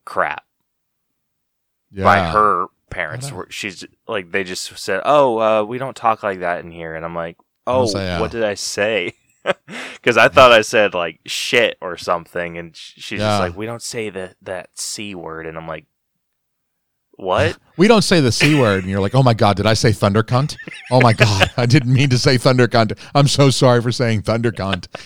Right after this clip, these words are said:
Speaker 2: You know what I mean? And you're like, "Not that C word." Like, "What C word?"
Speaker 1: Yeah, and she
Speaker 2: "What did I say?" <laughs>
Speaker 1: <laughs> Yeah, I was just like, like, I, it went on for a lot longer than it needed to. Like, that whole conversation, I'm just like, "What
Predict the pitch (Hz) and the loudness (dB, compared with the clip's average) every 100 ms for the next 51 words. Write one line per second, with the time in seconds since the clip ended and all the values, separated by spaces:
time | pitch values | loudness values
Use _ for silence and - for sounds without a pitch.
0 | - - 127 123 120 113 123 127 104 110 | -8 0 4 4 2 0 -2 -2 -2 -4
1 | - - - - 113 113 104 95 95 87 | -6 -16 -10 -6 -6 -4 -2 0 -2 -2
2 | - 87 82 80 78 76 _ _ 82 107 | -4 -6 -4 -6 -8 -12 _ _ _ -12
3 | 113 - - 143 82 69 80 _ _ _ | -10 -10 -12 -14 -14 -16 -18 _ _ _
4 | 107 90 87 - 95 90 - 95 104 131 | -6 -6 -6 -10 -12 -14 -18 -16 -12 -8
5 | 143 - - 120 151 80 76 120 113 - | -8 -8 -6 -4 -2 -4 -6 -8 -8 -8
6 | - - - 185 147 - 113 110 107 101 | -10 -10 -4 -4 -4 -4 -2 0 -2 -6
7 | 98 87 - _ _ _ _ _ 135 120 | -6 -6 -6 _ _ _ _ _ -2 -2
8 | - - _ _ - - - 127 160 156 | -6 -18 _ _ -20 -20 -6 -2 -2 0
9 | 143 - 113 95 92 98 98 87 92 90 | -2 -2 -2 -2 0 2 2 0 -2 -4
10 | 87 87 85 85 87 85 82 - 82 82 | -8 -10 -10 -12 -12 -12 -16 -14 -12 -10
11 | 82 80 90 - 90 90 87 85 - 92 | -10 -4 -2 -2 -6 -10 -10 -12 -12 -14
12 | 92 85 82 90 - 113 | -14 -16 -20 -20 -20 -18